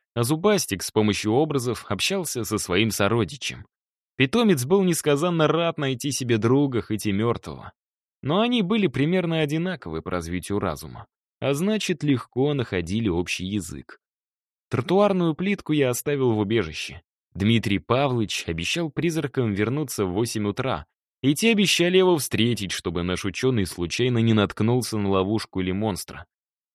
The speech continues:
А то в этом подземелье всякое бывает. Призраки хоть и не спасут, но загодя предупредят.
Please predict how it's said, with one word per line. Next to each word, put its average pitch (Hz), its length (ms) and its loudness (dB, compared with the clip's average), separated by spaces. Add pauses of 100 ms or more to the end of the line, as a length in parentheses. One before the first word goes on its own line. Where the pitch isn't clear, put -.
А 165 140 0
то 214 160 2
в 196 40 0
этом 170 260 0
подземелье 143 540 2
всякое 78 540 -6
бывает. 76 520 -8 (440)
Призраки 180 600 0
хоть 139 260 -4
и 143 40 -2
не 139 140 0
спасут, 127 520 -4
но 120 180 2
загодя 120 540 0
предупредят. 113 880 0